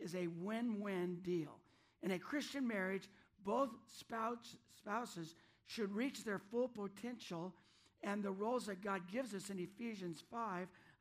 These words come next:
allows, uh, that to happen in our spouses. Now, if we could reach our potential without marriage, God would not have created it. But he created it when he looked down,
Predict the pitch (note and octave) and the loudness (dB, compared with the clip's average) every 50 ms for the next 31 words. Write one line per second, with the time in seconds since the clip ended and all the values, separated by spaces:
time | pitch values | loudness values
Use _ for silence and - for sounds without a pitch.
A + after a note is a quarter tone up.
0 | - G3 F#3 F3+ F#3+ G3+ A3 B3 C4+ C4 - - - - - - - - _ _ | -6 -2 0 2 4 4 4 4 4 2 0 -4 -10 -14 -20 -20 -20 -20 _ _
1 | - - - F#3 E3+ F3 - - G3+ A3 A3 A3 A3 G3+ F#3 F3 G3+ C4+ C4 B3+ | -6 -2 0 0 0 0 0 0 2 2 2 2 0 -4 -2 0 0 0 0 0
2 | - G3 F#3+ G#3 - - - G#3 G3+ F#3+ F#3+ F#3 - - A3 A3 G#3+ G#3+ G#3 G#3+ | -2 -4 -4 -4 -4 -6 -4 -2 -2 -2 -2 -2 -6 -4 -2 -2 0 0 -2 -4
3 | - D3 C#3+ - - _ _ _ _ _ - G#3+ F#3+ D#3 C#3+ - - - - - | -6 -10 -12 -12 -18 _ _ _ _ _ 0 2 2 2 2 -4 -14 -20 -20 -20
4 | _ - - G3 - - B3+ B3+ B3+ D4+ C#4 C4 B3+ B3+ - - A3 G#3 G3+ G#3 | _ -2 -2 -2 2 0 0 0 2 -2 0 0 -2 -4 -2 -2 -2 -2 0 -2
5 | G3+ F#3+ F#3+ - A#3 A#3+ A#3 A#3 F#3+ F3+ F3 E3+ E3+ G#3 G3 G3+ - A#3 G3+ G3+ | -4 -4 -2 -2 -2 -2 -2 -2 -4 -2 -2 -2 -2 -2 -2 -2 -2 0 0 2
6 | A3 A#3+ A3+ G3 D#3+ C#3+ D3 E3+ - - - - _ _ _ _ _ _ _ _ | 2 4 4 2 2 0 -2 -4 -6 -8 -16 -18 _ _ _ _ _ _ _ _
7 | - F#3+ G3 G3+ G3+ G3+ F#3+ - - - - - - _ _ _ _ _ _ _ | 2 4 6 6 6 4 2 -2 -10 -16 -20 -20 -20 _ _ _ _ _ _ _
8 | _ - - G3 G3+ G3 G3+ G3+ G3+ G3 G3+ - - B3+ B3+ C4 C#4 C4 F3 C3+ | _ -2 0 2 4 6 6 6 4 2 0 -2 -2 2 4 4 4 4 2 -4
9 | C#3 A#2 - - - - _ _ _ _ _ _ _ _ _ _ _ _ - G3 | -4 -6 -12 -16 -20 -20 _ _ _ _ _ _ _ _ _ _ _ _ 0 2
10 | F#3+ G3 F#3+ G3 - - D#3+ F#3+ G#3 F3 - - A3+ A#3 A#3+ C#4 D#4 C#4 G#3+ G#3 | 2 2 2 0 -8 -10 -6 -6 -6 -6 -6 -4 2 4 6 6 6 6 4 4
11 | G3+ G3+ G#3+ G3 F#3+ F#3 F#3 G#3 B3+ C4+ - - G#3+ F#3+ F#3 F#3 F#3+ | 2 0 0 0 2 2 4 4 4 4 2 0 -2 0 0 0 0